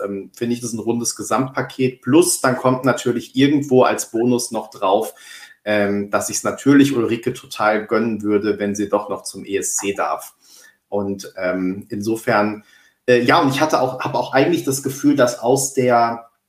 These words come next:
Wa-, aus der Auswahl, die jetzt im Finale steht, wenn ich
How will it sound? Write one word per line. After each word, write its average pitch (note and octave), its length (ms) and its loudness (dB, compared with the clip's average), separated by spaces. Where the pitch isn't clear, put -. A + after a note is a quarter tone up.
Wa-, A2+ 460 2
aus - 180 -6
der A2+ 200 0
Auswahl, D3 440 2
die C3 100 0
jetzt C3 180 2
im B2+ 120 -2
Finale A#2 480 2
steht, C#3 420 0
wenn B2 160 2
ich - 240 -8